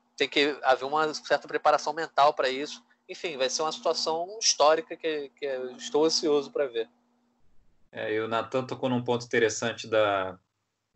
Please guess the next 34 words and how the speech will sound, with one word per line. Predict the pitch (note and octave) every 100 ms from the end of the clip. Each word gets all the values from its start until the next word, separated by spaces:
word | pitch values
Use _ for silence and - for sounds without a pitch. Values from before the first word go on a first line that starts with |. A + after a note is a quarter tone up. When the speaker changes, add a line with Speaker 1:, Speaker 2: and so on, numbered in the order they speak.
| - - _ _ _ _ -
Speaker 2:
da | B2+ C3
imagem, | D#3 C#3+ C3+ D3 C3+
né, | B2 A#2
que | A#2
a |
gente | A#2 - -
tem | A#2+
muito | A#2+ B2
do | B2
futebol | - - A#2
alemão, | A#2+ A#2+ A2+ A#2 B2
que | B2+
é | A#2+ A2+ A2 - _
de | A2+
todos | - A#2+ B2
os | B2
estádios | A#2+ A2+ A#2+ A2
lotados, | A#2+ A2+ G2+ A2 C3+ A#2 A2
principalmente | - A#2+ B2 A#2 A#2 B2
do | A#2+
Borussia. | A#2 A2 A#2 C#3+ - A2+ _ _ _ _ _ _ _ _ _
Dortmund, | A2+ A2+ B2 C3+ C3 B2 B2+ A#2+ G#2+ _ _ _ _ _ _ -
ah, | G#2 G2+ G#2
enfim, | A#2+ A#2+ G2+
a, | G2 F#2+ -
o | - F#2+
campeonato | A2 A2 G#2+ G#2+
alemão | A2 A2 G#2
foi | - A2
paralisado | - G#2+ G#2+ G2+ G#2 G#2+
na | G#2
vigésima | G2+ A2 G#2+ A2
quinta | - G#2+ G#2
rodada. | A2 G#2+ G#2+ C3 C3+ C#3